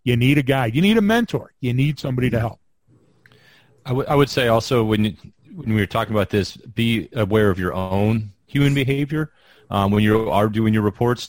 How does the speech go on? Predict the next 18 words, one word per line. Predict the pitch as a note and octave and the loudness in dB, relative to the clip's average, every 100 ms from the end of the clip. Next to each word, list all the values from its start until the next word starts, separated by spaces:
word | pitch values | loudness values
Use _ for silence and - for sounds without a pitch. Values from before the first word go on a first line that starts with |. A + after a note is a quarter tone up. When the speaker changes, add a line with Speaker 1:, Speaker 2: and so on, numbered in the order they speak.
| - | -4
Speaker 2:
'cause, | G#2+ G2+ F#2 | 0 0 0
you | |
know, | G2 | -2
outlines | G#2+ A#2+ A#2+ A#2 A2+ - | 0 -2 0 0 0 -2
and | F#2 F2 | -6 -4
templates | A2+ A2 G#2+ - | -4 -4 -4 -4
are | F#2 | -2
very | G2 D#2+ | -2 0
helpful | F#2+ G2 A2 | -4 -4 -8
for | - | -4
organizing | F#2+ G2+ G2+ F#2+ | -2 0 0 0
your | F#2+ | -2
thoughts. | F2+ F#2+ G2 A2 - - _ _ _ | -2 -2 -2 -4 -8 -20 _ _ _
But | - G2 | -4 0
when | G#2+ | 2
you're | A2+ | 2
written | A#2 A2 G2+ | 2 2 2
the, | F2 F2 | 0 -2